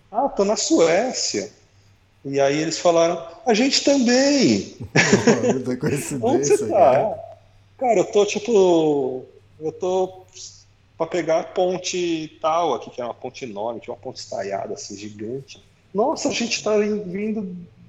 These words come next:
Speaker 1: do outro lado." Né? Tipo, no mesmo dia, assim, sabe? Eu falei, "Nossa, não é possível, cara." A gente se conheceu no Peru,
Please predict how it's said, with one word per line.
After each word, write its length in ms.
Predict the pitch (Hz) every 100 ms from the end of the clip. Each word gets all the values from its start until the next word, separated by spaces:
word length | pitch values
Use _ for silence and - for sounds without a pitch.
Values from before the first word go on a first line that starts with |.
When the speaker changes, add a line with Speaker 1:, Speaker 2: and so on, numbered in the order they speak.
| _ _ 175
Speaker 1:
do 120 | 185
outro 280 | 214 214 214
lado." 600 | 190 220 220 131 - - - _
Né? 140 | 160 151
Tipo, 180 | 160
no 100 | 170
mesmo 300 | 156 175 196
dia, 440 | 165 107 131 120 98
assim, 260 | - 101
sabe? 440 | 95 - 113 95 95
Eu 40 |
falei, 240 | - 110 104
"Nossa, 260 | - -
não 60 | 98
é 20 |
possível, 680 | - - - - 98 92 92 -
cara." 240 | - - - - -
A 40 | 104
gente 140 | 107
se 80 | -
conheceu 420 | 120 104 - 113
no 80 | 117
Peru, 520 | 117 123 95 95 131